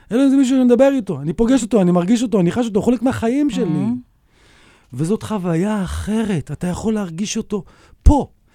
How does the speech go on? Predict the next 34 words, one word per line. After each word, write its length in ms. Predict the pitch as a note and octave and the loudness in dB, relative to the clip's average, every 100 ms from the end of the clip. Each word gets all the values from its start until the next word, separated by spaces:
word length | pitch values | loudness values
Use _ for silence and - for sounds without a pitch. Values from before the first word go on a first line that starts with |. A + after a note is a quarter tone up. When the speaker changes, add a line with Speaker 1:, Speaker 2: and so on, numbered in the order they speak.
| _ _ | _ _
Speaker 1:
אתה 100 | G3 | -6
יכול, 200 | G3+ A3+ - _ _ - | -6 -8 -14 _ _ -12
ואלה 520 | B2+ D3 C#4+ F#3+ F#3 | -2 -2 -2 -2 -2
שתי 200 | - A3+ | -2 -4
דרכים 360 | G3+ F3 A3 G3 | -4 -4 -6 -6
שונות 840 | - - D3+ D#3+ F#3+ A#3 G#3+ - | -6 -4 -4 -2 -2 -2 -2 -4
לעשות 320 | D#3 D3+ F#3+ | -4 -2 -2
את 140 | F3+ D#3 | -4 -4
ההוויה 1120 | D#3+ D3+ - - _ - C#3 C3+ D3+ D#3+ F#3+ | -4 -6 -10 -20 _ -10 -4 0 2 2 0
הדתית 460 | D#3 C#3 - G#3+ F3 | -2 -2 -2 -2 -2
או 60 | |
החיבור 460 | C#3 D#3+ C3+ G3+ G3 | -2 -2 0 2 2
עם 160 | E3+ | 2
האל. 360 | C#3+ D3+ F3+ D3+ - _ _ _ - - _ _ | 2 4 4 2 -4 _ _ _ -20 -20 _ _
כן? 180 | D3+ F3 - _ _ _ _ _ _ _ _ _ _ E3 | -6 -4 -6 _ _ _ _ _ _ _ _ _ _ -10
אנחנו 280 | F3+ F3 | -8 -6
הרי 120 | C3 B2 | -6 -8
כאן 220 | - B2+ A#2 | -10 -8 -6
לא 80 | |
מחליטים 440 | B2+ - G#2 - G2+ | -8 -10 -16 -16 -16
לאף 200 | - - | -16 -18
אחד. 280 | F#2+ - F2+ - _ _ _ | -20 -20 -20 -20 _ _ _
אנחנו 280 | B2+ A#2 B2 | -12 -10 -10
פורסים 500 | A#2 G#2+ G#2+ C#3+ B2+ | -10 -14 -12 -12 -12
פה 100 | A2+ | -12
מפה 300 | G#2+ G2+ B2 B2+ _ _ _ _ _ _ _ _ _ _ - | -16 -16 -16 -18 _ _ _ _ _ _ _ _ _ _ -16
של 80 | |
מה 240 | A2 A#2+ B2 | -12 -10 -10
זה 120 | A2+ | -10
אלוהים, 340 | A2+ G#2+ G#2 G2+ | -12 -10 -10 -8
מה 120 | A#2+ | -8
המשמעות 600 | A#2+ A#2 - A2+ A#2 A#2 | -8 -10 -12 -12 -10 -12
של 140 | G#2+ G#2+ | -14 -14
זה, 180 | G#2 | -14